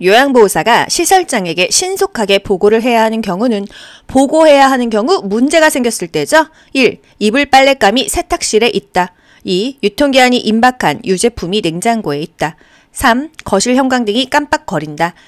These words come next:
사. 대상자의 방문에 자물쇠가 설치되어 있다. 오. 대상자의 자녀가 오랜만에 방문하였다.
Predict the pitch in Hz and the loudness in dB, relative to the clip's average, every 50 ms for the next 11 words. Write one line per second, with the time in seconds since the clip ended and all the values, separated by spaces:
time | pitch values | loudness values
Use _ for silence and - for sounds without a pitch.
0 | _ _ _ - - 262 254 247 - _ _ _ - 208 - 285 285 277 262 262 | _ _ _ -2 0 2 2 0 -2 _ _ _ -4 -2 -2 0 0 2 2 2
1 | 262 - - 190 196 208 196 156 160 - - - - - - 190 208 240 277 294 | 0 -2 -6 -4 -4 -4 -4 -4 -6 -8 -8 -10 -10 -4 -4 -2 0 0 -2 -2
2 | - - 269 254 277 285 - 330 339 330 - 302 254 214 175 175 190 202 - _ | -2 -2 0 0 0 0 0 -2 -4 -4 -6 -2 0 0 0 0 0 -2 -4 _
3 | 151 151 165 - _ _ _ _ _ - 196 185 226 285 - _ - 202 196 - | -8 -8 -8 -12 _ _ _ _ _ 2 2 4 2 0 -4 _ -6 -4 -2 0
4 | 262 247 233 233 240 247 254 - - - 185 190 226 233 - - 160 220 - _ | 0 0 2 2 2 2 0 -2 -4 -4 -2 -2 -2 -2 -2 -4 -6 -6 -8 _
5 | _ _ _ 175 180 196 214 233 233 233 214 156 131 139 156 - - - 185 180 | _ _ _ 0 2 2 2 2 0 0 -2 -4 -4 -6 -8 -8 -8 -8 -8 -6
6 | 185 190 208 208 208 202 202 - _ - 170 170 | -6 -6 -4 -2 -2 -2 -4 -4 _ -4 -4 -4